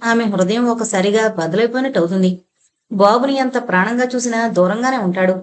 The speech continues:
దగ్గరకు చేరడు. తనకే తాను పిన్ని అని పిలవడు.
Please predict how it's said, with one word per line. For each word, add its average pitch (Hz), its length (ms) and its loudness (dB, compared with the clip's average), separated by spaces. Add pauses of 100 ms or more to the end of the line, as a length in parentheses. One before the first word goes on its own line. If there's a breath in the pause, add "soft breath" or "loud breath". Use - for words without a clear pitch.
(180)
దగ్గరకు 190 440 2
చేరడు. 190 400 0 (520)
తనకే 226 360 4
తాను 254 260 -4
పిన్ని 240 360 -2
అని 262 100 -2
పిలవడు. 202 360 0